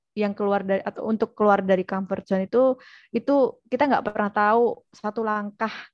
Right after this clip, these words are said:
kecil apapun itu bisa bawa kita kemana. Selama hal itu menjadi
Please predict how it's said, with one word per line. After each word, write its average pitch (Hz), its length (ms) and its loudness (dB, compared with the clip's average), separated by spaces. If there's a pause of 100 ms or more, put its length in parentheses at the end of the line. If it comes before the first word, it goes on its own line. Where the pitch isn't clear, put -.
kecil 233 320 0
apapun 208 480 -4
itu 254 320 -2
bisa 202 240 -2
bawa 196 240 4
kita 214 240 -8
kemana. 180 560 -10 (1000)
Selama 214 320 2
hal 208 240 2
itu 214 160 -2
menjadi 202 300 -2